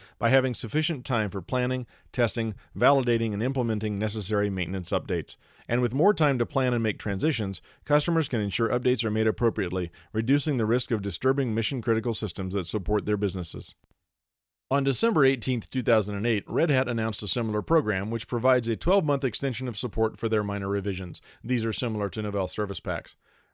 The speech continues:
Red Hat releases a minor revision approximately every six months, so with the purchase of their program, customers would receive a total of eighteen months of support.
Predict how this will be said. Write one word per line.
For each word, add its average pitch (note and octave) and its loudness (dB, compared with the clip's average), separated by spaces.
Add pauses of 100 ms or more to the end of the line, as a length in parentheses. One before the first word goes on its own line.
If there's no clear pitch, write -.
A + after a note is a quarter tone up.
Red E3+ 6
Hat E3 6
releases C#3+ 2
a A#2+ 0
minor B2 0
revision A2 0
approximately A2 -2
every G#2+ -2
six - -6
months, B2+ -4 (240)
so - 0
with B2 2
the A#2 -4
purchase D3+ -2
of A#2+ -2
their A2+ 2
program, A2 0 (240)
customers D#3 0
would A#2 -2
receive A2 0
a G#2 0
total B2 0
of G2 -2
eighteen A#2+ -4
months G#2 -4
of F#2 -8
support. G2+ -4